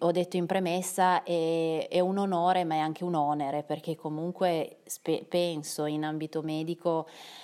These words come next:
sia un'aspettativa pesante, perché la riconduzione diretta è un fardello notevole, però io credo che lei, per come ci ha messo anima e corpo da quando ha deciso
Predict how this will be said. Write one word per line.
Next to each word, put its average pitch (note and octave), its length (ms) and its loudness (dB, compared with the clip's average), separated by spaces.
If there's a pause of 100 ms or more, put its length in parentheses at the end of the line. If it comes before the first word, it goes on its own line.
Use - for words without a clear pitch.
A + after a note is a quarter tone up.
(580)
sia E3+ 480 4
un'aspettativa E3+ 920 4
pesante, D#3+ 720 0
perché D#3 760 -2
la D#3 120 2
riconduzione D#3+ 800 0
diretta F#3 840 6
è D#3+ 240 0
un E3 160 -2
fardello E3 840 2
notevole, D#3 540 -2
però F3 240 2
io E3+ 180 0
credo E3 500 0
che E3 140 -4
lei, D#3+ 640 0
per D3+ 260 -4
come D#3 300 -4
ci - 100 -6
ha D#3 40 -2
messo D3+ 340 -4
anima D#3+ 280 -2
e D3+ 60 -2
corpo D#3+ 380 -2
da D3+ 140 -2
quando D3+ 560 -2
ha C#3+ 200 -2
deciso D#3 920 -2